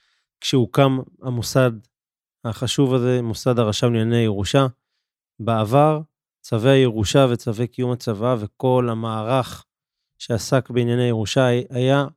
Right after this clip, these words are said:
ממוקם בבתי המשפט, בתי המשפט המחוזיים בישראל. באלף תשע מאות תשעים ושמונה בא המחוקק, והקים את המוסד, אה,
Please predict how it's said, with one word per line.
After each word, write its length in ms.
ממוקם 440
בבתי 280
המשפט, 560
בתי 180
המשפט 380
המחוזיים 580
בישראל. 500
באלף 240
תשע 160
מאות 220
תשעים 360
ושמונה 400
בא 120
המחוקק, 680
והקים 420
את 100
המוסד, 440
אה, 420